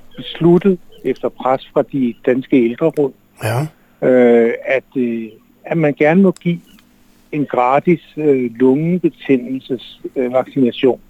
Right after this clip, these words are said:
Speaker 2: Ja, okay.
Speaker 1: Den kan ikke hjælpe på covid.
Speaker 2: Nej.
Speaker 1: På nogen som helst
Speaker 2: Nej.
Speaker 1: måde. Men den kan sikre, at dem, som får covid, ikke også får en bakteriel,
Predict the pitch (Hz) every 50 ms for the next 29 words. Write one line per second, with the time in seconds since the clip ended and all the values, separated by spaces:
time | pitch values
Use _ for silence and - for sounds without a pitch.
0 | _ - - 135 139 - - - - - - 170 165 160 156 151 - - - 170
1 | 156 156 - _ - 202 220 233 196 - 135 - _ _ _ _ - - 120 107
2 | 107 - 135 123 - - 120 - - 127 117 107 113 120 - _ _ _ _ -
3 | 120 113 110 - - - 139 127 131 143 156 175 180 - 165 135 120 131 120 -
4 | _ - 127 117 113 117 123 - _ _ _ _ _ _ _ - 160 165 175 180
5 | 190 185 - 175 170 151 - 147 131 - - 180 202 - - - 180 135 120 -
6 | - 151 156 160 - - 131 107 - - 208 233 208 - - 208 170 156 151 -
7 | - _ _ _ _ _ _ _ _ _ _ - 170 156 170 165 160 123 120 147
8 | 170 180 - 214 - - - 156 143 135 - - 139 131 - 120 110 _ - -
9 | 131 117 113 123 147 190